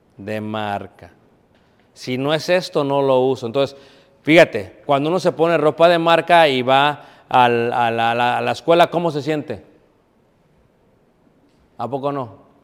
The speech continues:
Le hacen a todos, "Mira mis tenis". Por eso,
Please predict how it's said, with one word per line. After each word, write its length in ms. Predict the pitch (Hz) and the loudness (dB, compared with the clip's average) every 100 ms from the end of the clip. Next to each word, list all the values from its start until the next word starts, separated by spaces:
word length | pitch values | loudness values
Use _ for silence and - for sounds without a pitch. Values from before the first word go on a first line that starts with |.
| _ | _
Le 80 | 123 | -12
hacen 180 | 127 135 | -8 -8
a 140 | 120 | -8
todos, 360 | 131 120 104 _ _ _ _ _ _ _ _ | -8 -10 -12 _ _ _ _ _ _ _ _
"Mira 360 | 113 123 123 120 | -14 -10 -10 -10
mis 260 | 104 - | -14 -18
tenis". 760 | _ 117 113 107 104 - _ _ _ _ _ _ _ _ _ _ _ _ _ _ _ _ _ _ _ | _ -12 -12 -14 -18 -20 _ _ _ _ _ _ _ _ _ _ _ _ _ _ _ _ _ _ _
Por 200 | - 127 | -4 -2
eso, 540 | 131 127 135 127 123 | -2 -4 -6 -4 -6